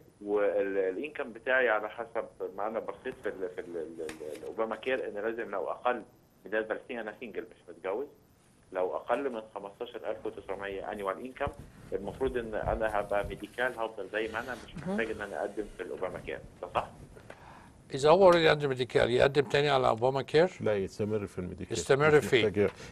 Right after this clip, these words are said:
Speaker 4: إلا لو جاله جواب.
Speaker 3: إلا لو هم قالوا لك لأ، فساعتها تدخل على ميديك-، على، على أوباما كير.
Speaker 1: آه، وبالنسبة لوالدتي تفضل على الميديكال،
Speaker 3: يس.
Speaker 1: ونشوف الرد بتاعهم للميديكال
Speaker 3: بالظبط،
Speaker 1: هيقول إيه.
Speaker 3: بالظبط.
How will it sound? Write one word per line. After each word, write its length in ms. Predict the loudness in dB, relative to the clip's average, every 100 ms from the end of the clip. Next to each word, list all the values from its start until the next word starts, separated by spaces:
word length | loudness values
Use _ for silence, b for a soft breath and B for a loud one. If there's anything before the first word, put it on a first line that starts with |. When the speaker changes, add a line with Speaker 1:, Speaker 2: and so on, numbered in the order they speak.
| 10
Speaker 4:
إلا 180 | 12
لو 140 | 12 12
جاله 240 | 12 12
جواب. 360 | 12 12 12 10
Speaker 3:
إلا 180 | 10 12
لو 120 | 12
هم 300 | 12 12 12
قالوا 280 | 10 10 10
لك 240 | 8 10
لأ، 320 | 8 12 10
فساعتها 460 | 10 6 8 10 8
تدخل 320 | 6 4 8
على 180 | 8 8
ميديك-، 380 | 2 0 0 6
على، 200 | 8 10
على 160 | 10
أوباما 340 | 8 6 6 4
كير. 280 | -2 -6 -6 -12 -18 -20 -12 -4
Speaker 1:
آه، 100 | -2
وبالنسبة 520 | -2 -4 -6 -6 -4
لوالدتي 520 | -2 -2 -4 -8 -8
تفضل 400 | -10 -6 -6 -4
على 160 | -4 -4
الميديكال، 600 | -8 -12 -6 -2 -2 -2 2
Speaker 3:
يس. 240 | 10 10 10 4 0
Speaker 1:
ونشوف 300 | -6 -4 -2
الرد 240 | 2 0
بتاعهم 460 | 0 -8 -8 -8 -10
للميديكال 360 | -10 -10 4
Speaker 3:
بالظبط، 260 | 6 8 12 12
Speaker 1:
هيقول 60 | 10
إيه. 120 | 0 -16 -8 -6
Speaker 3:
بالظبط. 320 | 2 2